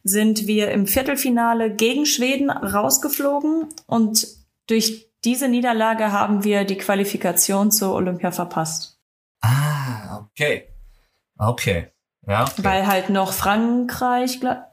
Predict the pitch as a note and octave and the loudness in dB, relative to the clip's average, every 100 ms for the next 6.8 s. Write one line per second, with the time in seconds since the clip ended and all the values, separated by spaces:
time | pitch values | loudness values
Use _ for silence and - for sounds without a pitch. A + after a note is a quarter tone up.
0 | _ G3 F#3 F3+ G3 - G#3 B3+ C4 C4+ | _ -2 -2 -2 -4 -2 -2 0 0 0
1 | C4+ B3+ B3+ B3+ A#3+ A#3+ A#3 A#3+ A#3+ A#3+ | 2 2 2 0 2 2 2 2 2 2
2 | A3+ A#3 A#3 A#3+ A#3+ B3 B3 - - - | 2 2 2 0 0 0 -4 -18 -20 -20
3 | _ _ G3 G3+ G#3 G#3 G#3 G3 G3+ G3+ | _ _ -2 2 2 0 -4 0 2 2
4 | F#3+ F#3+ F#3+ G3+ F#3+ F3 E3+ E3+ E3 E3 | 2 0 0 2 0 0 0 -2 -2 -4
5 | F3 F3 - - F#3+ - _ _ _ _ | -4 -6 -6 -6 -10 -14 _ _ _ _
6 | _ _ _ A#2 - A#3 A3 | _ _ _ -2 2 2 2